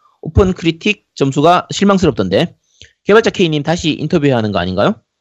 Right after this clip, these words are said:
그리고 니 혼자 산다 게임으로 스위치용 가면라이더 클라이맥스 스크램블 추천합니다. 참, 제아도목님 회사에서 직원 모집하던데 경력직으로 가도 제아도목님보다 상급자가 되-, 상급자가 되진 못하겠죠? 띠읕, 띠읕, 띠읕 하셨는데요.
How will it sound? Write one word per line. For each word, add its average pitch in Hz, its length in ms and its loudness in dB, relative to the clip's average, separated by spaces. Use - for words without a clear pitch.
그리고 156 540 2
니 135 100 2
혼자 214 200 6
산다 151 220 0
게임으로 143 540 0
스위치용 190 560 0
가면라이더 160 800 0
클라이맥스 185 560 0
스크램블 151 360 0
추천합니다. 92 640 -4
참, 160 260 0
제아도목님 214 480 2
회사에서 180 300 0
직원 190 240 0
모집하던데 151 600 0
경력직으로 165 640 -2
가도 147 320 0
제아도목님보다 175 640 0
상급자가 180 500 -2
되-, 135 120 -6
상급자가 196 480 0
되진 127 200 -4
못하겠죠? 117 560 -4
띠읕, 160 220 2
띠읕, 143 200 0
띠읕 107 360 2
하셨는데요. 110 560 0